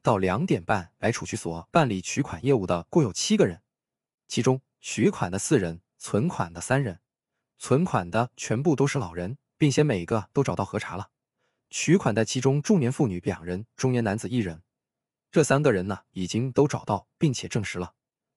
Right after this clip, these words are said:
另外一个就是受害者的取款条了，他的取款时间和小女孩苗苗的描述时间基本是一致的，可以认定啊，这个取款的青年男子就是杀害受害人母女两个人的凶手或者同伙儿。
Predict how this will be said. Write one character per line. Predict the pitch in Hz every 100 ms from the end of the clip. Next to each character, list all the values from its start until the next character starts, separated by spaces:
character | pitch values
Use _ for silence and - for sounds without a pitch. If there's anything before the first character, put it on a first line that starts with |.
| _ _ _
另 | 190 196
外 | 190
一 | 110
个 | 110 117 90 -
就 | 127
是 | 127
受 | - 147
害 | - 123
者 | 92
的 | 87
取 | 90 - 120
款 | -
条 | 87 - 85
了， | 104 _ _ _ _
他 | - 202
的 | 170
取 | - 151
款 | 107
时 | 90 98
间 | 90 113 107
和 | -
小 | 123 - 120
女 | 139
孩 | 101 95
苗 | 113 95 101
苗 | 196 180
的 |
描 | 95 87
述 | - 117
时 | -
间 | 90 92 87
基 | - 190
本 | 175 92
是 | -
一 | 90
致 | 90 160
的， | - _ _ _ _ _ -
可 | 131
以 |
认 | 120 131
定 | 135
啊， | 98 _ -
这 | 196
个 | 131
取 | - -
款 | - 90
的 | 87
青 | - 185
年 | 185 131
男 | 90 92
子 | 85 -
就 | - 202
是 | 180
杀 | - 135
害 | 123
受 | - 170
害 | 131
人 | 107 110
母 | 98 139
女 | 123
两 | 90
个 | -
人 | 104 95
的 |
凶 | 104 131
手 | 147 - _ _
或 | - 117
者 | - _ _ _
同 | - - 95 185
伙 | 87
儿。 | 82 85